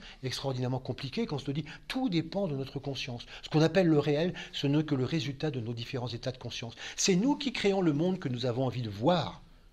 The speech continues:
parce que ça nous est utile à un moment donné, à partir de notre conscience. Et donc on voit bien comment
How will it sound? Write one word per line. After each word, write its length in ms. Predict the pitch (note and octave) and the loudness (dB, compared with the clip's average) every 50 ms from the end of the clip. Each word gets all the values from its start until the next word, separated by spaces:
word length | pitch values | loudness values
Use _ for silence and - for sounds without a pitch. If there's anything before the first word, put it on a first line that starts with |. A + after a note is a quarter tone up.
| - - - - - - - - - - | -20 -20 -16 -14 -12 -12 -12 -14 -6 -4
parce 140 | B2+ A#2+ - | -2 -2 0
que 80 | D3 | 0
ça 140 | - - B2+ | 0 0 0
nous 180 | A#2+ A#2+ G#2+ A#2 | 0 0 0 0
est 120 | A2+ - | -2 -2
utile 460 | G#2 - - - A3 A3 D3+ A2 F2+ - - | -6 -4 0 2 2 4 2 0 -2 -6 -8
à 120 | - A#2+ A#2+ | -6 -6 -4
un 40 | |
moment 260 | A2+ A2+ G#2+ G#2+ A2+ G#2+ | -4 -4 -6 -6 -6 -6
donné, 360 | G#2+ G#2 A2 C3 D#3+ - - - - - - - - | -6 -4 -4 -4 -6 -8 -12 -18 -20 -20 -16 -12 -10
à 80 | C3 | -8
partir 400 | - - A#2 - - - D3+ C3 | -6 -6 -6 -6 -4 -2 -2 -2
de 80 | A2+ A#2 | -2 -4
notre 240 | A2 A2+ - - A#2+ | -6 -6 -6 -8 -8
conscience. 720 | - - B2 A2 - - B2+ A#2 G#2+ - - - - - - - - - - - - - - - - - - - - - - - - - - - - - - - | -8 -8 -8 -6 -6 -6 -6 -6 -8 -10 -12 -14 -16 -16 -20 -20 -20 -20 -20 -20 -20 -20 -20 -20 -20 -20 -20 -20 -20 -20 -20 -20 -20 -20 -20 -20 -20 -20 -14 -6
Et 60 | A2+ | -2
donc 300 | B2 F#3+ F#3+ - - - - | 0 0 0 -2 -4 -4 -4
on 40 | B2+ | -2
voit 140 | G2+ B2 | 0 0
bien 220 | G#2+ C#3+ A#3 C4+ B3 | 2 2 2 0 0
comment 420 | - - B2+ C3+ F#3 A3+ A#3 - | 0 0 0 2 0 -2 -4 -8